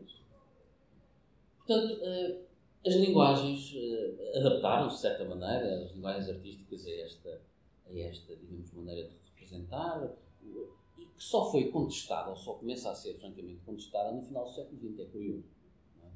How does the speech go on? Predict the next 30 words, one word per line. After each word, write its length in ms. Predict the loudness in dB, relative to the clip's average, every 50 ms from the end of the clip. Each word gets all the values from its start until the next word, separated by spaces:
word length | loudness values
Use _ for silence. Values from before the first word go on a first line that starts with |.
| -20 -20 -20 -12 -6
No, 120 | -6 -4
perdão, 300 | -4 -2 -2 -2 -2 -2
no 60 | -4 -8
final 240 | -8 -8 -8 -8
do 80 | -6 -6
século 240 | -2 -2 -2 -2 -2
dezenove, 380 | -2 0 0 0 0 -2 -8 -14 -18 _
não 80 | -20 -20
é? 80 | -20 -20 -20
Com 80 | -20 -20 -20 -20 -20 _ _ -20 -20 -20 -20
os 100 | -20 -20
cubismos 640 | -20 _ -16 -6 -2 0 2 2 0 -2 -2 -8 -10
e 240 | -14 -18 -20 _ -20
tudo 140 | -16 -12 -10
isso 300 | -6 -6 -6 -6 -8 -14
e 40 | -14
tal, 260 | -10 -10 -8 -8 -10
enfim, 160 | -14 -20 -20 -20 -16
toda, 300 | -14 -12 -12 -12 -14 -16 -20 _ _ _ _ _ _ _
toda, 480 | -4 -2 0 0 0 -2 -4 -4 -8 -12 -20 -20 _ -20 -20 -12
eh, 100 | -12 -10
toda 300 | -6 -2 0 0 0 0
aquela 240 | -2 -4 -2 -2 -2
enorme 540 | 0 0 2 4 4 4 4 2 -2 -4 -4
experimentação 880 | -6 -6 -4 -4 -2 0 0 -2 -2 -4 -6 -6 -6 -4 -4 -4 -6
que 80 | -8 -12
se 160 | -16 -18 -14
fez 260 | -12 -12 -12 -12 -12
nessa 240 | -16 -16 -18 -16 -18
altura. 320 | -18 -20 -20 -20 -20 -20